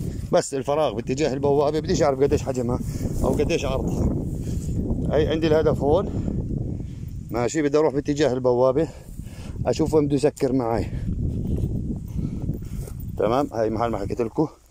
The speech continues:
التسكيرة هون. اذا في عندي بوابة، راح يكون في بوابة هون في المكان هذا،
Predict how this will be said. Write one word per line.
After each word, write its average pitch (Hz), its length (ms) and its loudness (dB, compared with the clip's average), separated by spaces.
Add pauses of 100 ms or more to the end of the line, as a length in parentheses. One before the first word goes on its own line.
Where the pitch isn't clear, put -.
(420)
التسكيرة 127 560 2
هون. 101 240 0
اذا 190 220 2
في 214 160 2
عندي 160 180 0
بوابة، 110 460 2 (840)
راح 135 160 0
يكون 147 260 2
في 151 120 0
بوابة 131 420 2
هون 95 280 0
في - 60 -4
المكان 101 420 -2
هذا، 131 240 0